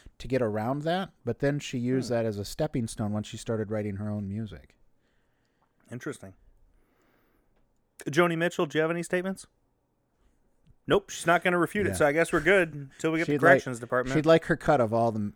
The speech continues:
Speaker 1: all the money we're making off this podcast.
Speaker 2: Okay. <clears throat> Yeah. Uh, Zoom, have you guys hit us up? Who else have we asked for stuff from? Tesla, Ford, Chevy?
Speaker 1: Yeah. Uh,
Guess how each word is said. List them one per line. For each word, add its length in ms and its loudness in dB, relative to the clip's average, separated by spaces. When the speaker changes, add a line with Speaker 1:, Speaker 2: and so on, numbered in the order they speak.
Speaker 1:
all 160 -2
the 80 -4
money 260 -2
we're 140 -6
making 320 -8
off 200 -10
this 140 -14
podcast. 720 -10
Speaker 2:
Okay. 340 -6
<clears throat> 180 -4
Yeah. 220 -4
Uh, 260 4
Zoom, 380 2
have 160 2
you 80 -2
guys 200 2
hit 120 0
us 160 -2
up? 140 4
Who 120 6
else 140 6
have 100 2
we 140 0
asked 200 2
for 80 -8
stuff 280 -2
from? 240 -8
Tesla, 560 2
Ford, 600 2
Chevy? 640 0
Speaker 1:
Yeah. 380 -6
Uh, 340 -14